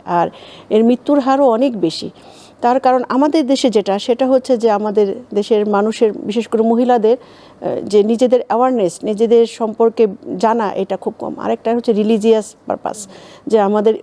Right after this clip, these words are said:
ধর-, ধর্মীয়, ধর্মীয় অনুশাসন যেটা, যে মেয়েরা নিজেদেরকে এক্সপোজ করতে চায় না, যে এলাকায় ফিমেল পেশেন্ট, ডক্টর, আমি তার কাছে যাব না আমার ব্রেস্ট নিয়ে,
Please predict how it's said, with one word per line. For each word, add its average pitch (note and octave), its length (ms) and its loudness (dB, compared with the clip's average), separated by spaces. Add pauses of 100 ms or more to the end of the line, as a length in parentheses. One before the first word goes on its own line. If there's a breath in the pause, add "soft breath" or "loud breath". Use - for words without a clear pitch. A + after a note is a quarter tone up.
ধর-, G#3+ 240 -2
ধর্মীয়, A3+ 540 2
ধর্মীয় B3+ 340 2
অনুশাসন B3 500 0
যেটা, F#3+ 240 -2
যে F#3+ 180 0 (340 loud breath)
মেয়েরা A#3+ 280 4
নিজেদেরকে A#3+ 460 2
এক্সপোজ C#4+ 420 -2
করতে A#3+ 280 0
চায় F3+ 240 -2
না, - 120 -8 (420 loud breath)
যে G#3+ 100 2
এলাকায় A#3+ 420 0
ফিমেল A#3 760 2
পেশেন্ট, C4+ 480 0
ডক্টর, A#3 380 0 (380 loud breath)
আমি C#4+ 200 2
তার G#3+ 160 0
কাছে A3 160 -2
যাব G3 240 2
না G3+ 100 0
আমার F#3+ 160 0
ব্রেস্ট F#3 360 -2
নিয়ে, E3+ 200 0